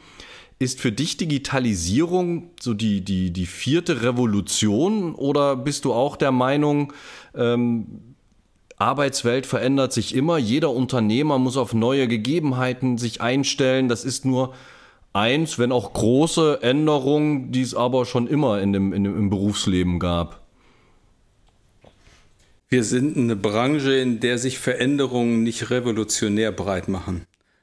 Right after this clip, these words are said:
Speaker 2: Also die sogenannten Fintechs, die uns, ich sag mal, links und rechts als, als kleine Schnellboote angreifen wollen,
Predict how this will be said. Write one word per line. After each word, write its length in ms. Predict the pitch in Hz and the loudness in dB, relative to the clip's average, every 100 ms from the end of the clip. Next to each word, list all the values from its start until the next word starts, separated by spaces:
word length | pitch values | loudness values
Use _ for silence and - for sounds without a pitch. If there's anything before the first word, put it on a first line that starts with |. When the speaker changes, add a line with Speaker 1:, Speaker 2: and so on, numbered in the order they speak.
| _ | _
Speaker 2:
Also 180 | - 98 | -6 -4
die 140 | 92 95 | -4 -2
sogenannten 520 | 113 120 113 120 120 | 0 0 0 0 -2
Fintechs, 680 | - 147 143 135 120 - - | 0 -2 0 0 0 -4 -2
die 120 | 110 | 0
uns, 420 | 107 104 - - | 0 0 -2 -2
ich 120 | 110 | -4
sag 180 | 120 110 | -4 -2
mal, 180 | 113 107 | 0 0
links 300 | 110 135 - | 0 -2 -2
und 220 | 113 98 | -2 0
rechts 340 | 123 123 - 117 | -2 -4 -4 -2
als, 440 | 110 107 - - _ _ | -2 -2 -4 -6 _ _
als 220 | - 110 - | -6 -6 -2
kleine 380 | 123 127 131 | 0 2 0
Schnellboote 1200 | 113 - 123 139 123 131 131 131 120 117 113 120 - | 0 0 2 2 0 2 2 2 2 4 2 -2 -2
angreifen 1040 | 123 143 131 - 123 127 - 123 113 101 | 0 0 -2 0 0 0 0 0 2 2
wollen, 500 | 110 120 127 127 120 | 0 2 0 0 -2